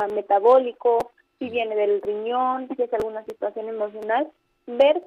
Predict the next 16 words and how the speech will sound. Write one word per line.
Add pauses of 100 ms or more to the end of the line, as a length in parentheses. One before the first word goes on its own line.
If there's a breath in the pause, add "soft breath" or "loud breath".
qué
es
lo
que
lo
está
desencadenando, (100)
de
esta
forma
corregir
esa
información (460)
y (100)
obviamente
ayudar